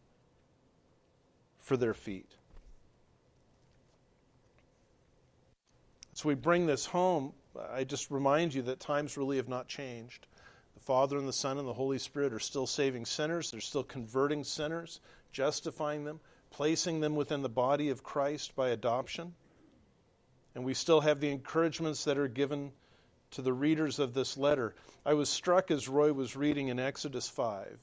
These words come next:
that deliverance comes at a cost. That the people being delivered are often angry at the conflict and the suffering and the pain that that deliverance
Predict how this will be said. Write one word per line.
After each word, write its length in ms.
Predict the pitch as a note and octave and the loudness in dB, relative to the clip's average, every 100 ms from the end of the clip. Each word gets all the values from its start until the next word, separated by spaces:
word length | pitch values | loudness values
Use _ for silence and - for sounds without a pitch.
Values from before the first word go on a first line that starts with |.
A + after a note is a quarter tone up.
| - | -12
that 220 | B2 C3 | -12 -8
deliverance 680 | C3 A#2+ D3 C3 C3+ C3 - | -8 -2 0 0 -4 -10 -12
comes 420 | - B2+ A2+ G#2+ | -12 -10 -10 -10
at 100 | A#2 | -12
a 60 | G#2 | -14
cost. 680 | - - G#2 E2 - - _ _ _ _ _ _ _ - _ _ _ - | -18 -14 -14 -14 -16 -18 _ _ _ _ _ _ _ -20 _ _ _ -8
That 180 | B2+ | -6
the 60 | C#3 | -6
people 400 | - F#3+ F#3 E3+ | -6 -6 -4 -6
being 560 | C3+ F3 F#3+ G3 F#3+ D#3+ | -6 -2 0 2 2 0
delivered 640 | E3 D3+ D3 B2+ G2+ F2+ _ _ _ _ _ _ _ - | 0 2 0 0 -6 -12 _ _ _ _ _ _ _ 0
are 120 | B2 | 4
often 280 | C3 C3 B2+ - | 4 0 -10 -4
angry 600 | D#3 F3+ F#3+ C3 B2 A2+ | 0 2 2 0 -4 -4
at 100 | A2+ | -6
the 60 | - | -10
conflict 760 | - C#3 C#3 - B2 A2+ _ _ _ _ _ _ _ _ _ _ _ _ _ _ _ _ - | -6 -4 -4 -4 -4 -4 _ _ _ _ _ _ _ _ _ _ _ _ _ _ _ _ -10
and 120 | C3+ | -6
the 60 | C3+ | -2
suffering 680 | - F#3+ E3 - C#3+ B2 A#2+ | 2 2 2 0 -6 -4 -6
and 160 | A#2 | -6
the 40 | A#2 | -8
pain 600 | - - G3+ G#3 F3+ D#3 | -10 -8 -4 -2 -2 -2
that 180 | C3 B2 | -2 -2
that 260 | C#3 C3+ | -4 -4
deliverance 800 | C3+ B2 C#3+ D3+ D3 B2+ - - | -6 -2 -2 -2 -6 -8 -8 -10